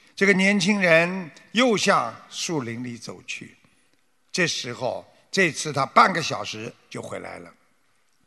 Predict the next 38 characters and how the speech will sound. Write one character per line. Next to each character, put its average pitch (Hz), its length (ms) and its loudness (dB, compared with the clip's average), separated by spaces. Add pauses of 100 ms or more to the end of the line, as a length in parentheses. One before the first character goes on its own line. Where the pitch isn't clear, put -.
(600)
气 285 340 4
喘 160 300 4
吁 185 260 2
吁， 156 380 -2 (220)
肩 233 360 8
膀 156 240 0
上 120 380 0 (300)
还 - 180 -2
有 147 100 0
个 135 80 -6
大 143 220 -2
口 110 300 -8
子， 107 280 -14
正 113 360 -10
淌 113 200 -8
着 120 120 -8
血。 104 340 -10 (680)
智 180 220 -4
者 127 160 -4
又 123 160 -2
问 104 260 -4 (640)
：“你 165 260 2
这 233 220 2
次 160 220 -4
看 170 280 -2
到 127 380 0 (160)
美 143 360 4
丽 160 200 -2
的 123 100 -2
风 170 380 -6
景 120 240 -10
了 95 100 -16
吗 92 240 -18 (540)
？”“啊， 190 100 0
我 185 160 2
看 208 300 0
到 156 200 2
了。 117 200 -6